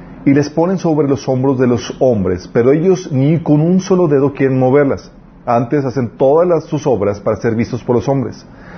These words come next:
pues ensanchan sus filacterias y extienden los flecos de sus mantos, y aman los primeros asientos de las cenas y las primeras sillas en las sinagogas, y las salutaciones en las plazas, y que los hombres les llamen Rabí, Rabí.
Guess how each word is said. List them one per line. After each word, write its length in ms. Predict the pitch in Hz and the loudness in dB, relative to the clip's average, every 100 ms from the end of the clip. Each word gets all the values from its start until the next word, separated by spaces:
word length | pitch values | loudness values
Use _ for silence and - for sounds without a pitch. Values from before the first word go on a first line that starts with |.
| - | -4
pues 140 | 131 | 0
ensanchan 520 | 120 117 135 147 170 151 | 0 2 2 0 -2 -4
sus 200 | 147 - | -8 -4
filacterias 680 | 143 127 - 104 87 82 123 | -2 -2 -2 -4 -4 -6 -6
y 40 | |
extienden 420 | 95 131 120 123 | -2 0 2 2
los 140 | 127 - | 2 2
flecos 420 | 120 - 127 110 | -2 0 -4 -2
de 160 | 113 | -4
sus 160 | 101 120 | -4 -4
mantos, 460 | 123 156 - 101 - - - - | -2 -2 -4 -10 -16 -18 -12 -2
y 80 | 117 | 0
aman 420 | 123 135 127 107 | 2 0 -2 -6
los 120 | 127 | -8
primeros 320 | - 110 127 131 | -6 -2 0 0
asientos 400 | 120 123 120 113 | 0 0 0 0
de 80 | |
las 140 | 107 98 | 0 0
cenas 360 | 104 101 101 - - - | -2 -2 -4 -12 -20 -2
y 60 | 131 | 0
las 120 | 120 | 0
primeras 420 | 123 123 143 143 | 0 2 0 0
sillas 420 | 151 139 113 87 | -4 -4 -4 -4
en 140 | 107 98 | -2 -2
las 140 | 98 | -2
sinagogas, 600 | 117 101 104 104 104 - - - - - - | 0 2 2 0 -4 -10 -18 -20 -20 -8 -2
y 40 | |
las 100 | 120 | 0
salutaciones 580 | 123 123 117 117 123 123 | 2 0 0 -2 -2 -2
en 60 | 123 | -2
las 140 | 107 | -4
plazas, 400 | - 123 107 98 | 0 -2 -2 -6
y 60 | 104 | -4
que 100 | 131 | -2
los 120 | 110 | 0
hombres 220 | 127 131 127 | 0 0 0
les 120 | 113 | 0
llamen 280 | 117 123 113 | 0 0 0
Rabí, 400 | 107 117 139 104 | 0 0 -2 -2
Rabí. 340 | 120 135 | -2 -2